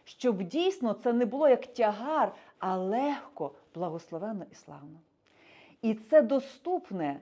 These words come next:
для тих чоловіків, які своє серце відкривають. Але ви знаєте, більшість, е, навчені були з дитинства,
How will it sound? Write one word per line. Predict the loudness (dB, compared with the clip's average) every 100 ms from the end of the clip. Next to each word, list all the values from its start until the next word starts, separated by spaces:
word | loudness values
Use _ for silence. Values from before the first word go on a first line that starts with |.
| -14
для | -4 -4
тих | -2 -6 -4
чоловіків, | -8 -6 -4 -2 -2 -4 -20 _ _
які | -8 -4 -4
своє | 0 -2
серце | 0 -2 0
відкривають. | -2 -2 -6 -6 -4 -6 -8 -12 _ _ _ _ _ _ -20 -20
Але | -4 -2
ви | 0
знаєте, | -2 0 -2 2 2 2 -8 -14 -6
більшість, | -6 -4 -4 -4 -8 -14
е, | -12 -10 -8 -4
навчені | -2 -2 -4 -4
були | -2 -2 -4
з |
дитинства, | -2 -4 -4 -10 -10 -2 0 0